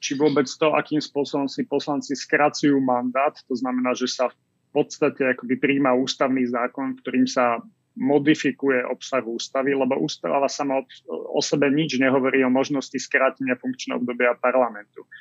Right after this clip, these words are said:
My tu máme viacero akoby tých, a, otáznikov, čiže aj táto prax je, je, povedal by som, pri najmenšom akoby hodná nejakej diskusie z hľadiska toho, že či je korektná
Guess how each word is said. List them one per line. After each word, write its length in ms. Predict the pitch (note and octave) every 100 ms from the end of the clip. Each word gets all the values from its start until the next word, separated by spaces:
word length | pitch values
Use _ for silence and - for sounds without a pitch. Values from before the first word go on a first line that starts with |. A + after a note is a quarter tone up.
| - -
My 60 |
tu 100 | B2+ E3
máme 360 | D#3 D#3 C#3+
viacero 480 | C3+ D#3 E3 F3+ C#3+
akoby 400 | C3 C#3+ C3 C3
tých, 320 | - B2+ -
a, 400 | - A#2 A#2 A#2+ -
otáznikov, 960 | C#3 - B2+ B2 B2+ B2+ - D3+ D#3+ - _ _ -
čiže 280 | - D3 D3
aj 20 |
táto 260 | D#3+ D#3 C#3+
prax 400 | - B2+ B2 -
je, 320 | A#2+ A2+ -
je, 40 | -
povedal 400 | - B2 B2 B2
by 80 | A2+
som, 240 | - A#2+
pri 200 | A#2+ B2+ B2
najmenšom 480 | B2 A#2+ B2 B2+ A#2+
akoby 240 | - A#2+ A#2+
hodná 320 | B2 A#2 A#2+
nejakej 400 | A#2 A#2 - B2
diskusie 480 | A#2+ - A#2+ - A#2
z 80 | A2+
hľadiska 400 | A#2 A#2 - A#2
toho, 240 | A#2+ A#2 A2+
že 40 | -
či 100 | A#2+ A#2
je 80 |
korektná 480 | - A#2 A2+ - A2+